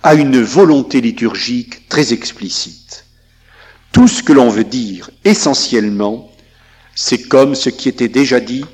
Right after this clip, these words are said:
vous vous souvenez, nous en avons parlé hier, dans l'Exode au chapitre vingtième, c'est que le sabbat est la loi première et que le travail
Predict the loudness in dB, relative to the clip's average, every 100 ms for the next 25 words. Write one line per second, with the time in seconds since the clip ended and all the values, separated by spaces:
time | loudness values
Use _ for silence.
0 | -16 -6 -6 -4 -4 -2 0 0 0 0
1 | 0 0 -2 -2 -2 -2 -2 0 0 -2
2 | -10 -20 -20 -14 0 2 2 -2 -18 -20
3 | -4 -2 -2 2 4 4 2 -2 -4 -4
4 | -4 -4 -8 -4 -2 -2 -4 -2 -2 -4
5 | 0 0 -2 -10 -16 -20 -16 -8 -4 0
6 | 0 0 -2 -16 _ -2 0 2 0 0
7 | 0 2 2 0 -8 -20 _ _ _ _
8 | -6 0 0 0 2 2 2 2 2 4
9 | 2 0 -6 -8 -16 -20 -18 -2 -2 2
10 | 0 0 -2 0 0 -2 -6